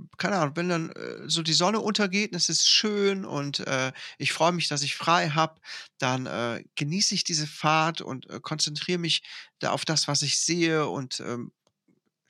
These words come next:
das ist was ganz anderes, als wenn du nur stur auf die Straße guckst und geradeaus fährst und denkst: „Wann bin ich zu Hause oder wann bin ich auf der Arbeit?“ Man erlebt das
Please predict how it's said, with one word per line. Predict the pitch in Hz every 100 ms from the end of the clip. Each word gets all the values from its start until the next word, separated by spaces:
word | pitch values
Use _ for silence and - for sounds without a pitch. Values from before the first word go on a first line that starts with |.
| - - - - - - _ _
das | 160 170
ist | 202 -
was | 175 -
ganz | 190 -
anderes, | 185 190
als | 180 156
wenn | 185
du | 175
nur | 170
stur | - 185
auf | 156
die | -
Straße | 147 - 143 175 -
guckst | 170 -
und | 160
geradeaus | 139 139 - 107 131
fährst | - 127 -
und | 131
denkst: | 127 135
„Wann | 127
bin | 127
ich | -
zu | 127
Hause | 123 147 151 151 - -
oder | 131
wann | 123 131
bin | 131
ich | 139
auf | - -
der | -
Arbeit?“ | 92 92 -
Man | 120
erlebt | 131 151 202 -
das | 151 -